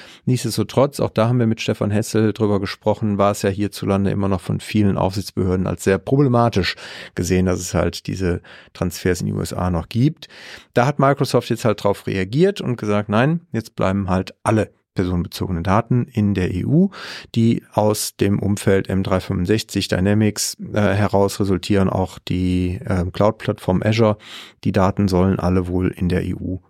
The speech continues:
bleiben. Das findet sich dann auch in einem neuen D P A wieder, was jetzt zum zweiten Januar veröffentlicht wurde von Microsoft und diese Anpassung sich dann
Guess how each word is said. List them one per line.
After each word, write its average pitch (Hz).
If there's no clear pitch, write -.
bleiben. 92
Das -
findet 151
sich 135
dann 120
auch 135
in 120
einem 104
neuen 104
D 98
P -
A 165
wieder, 165
was 120
jetzt -
zum 107
zweiten 104
Januar 98
veröffentlicht 131
wurde 117
von 107
Microsoft 107
und 101
diese 98
Anpassung 95
sich 92
dann 92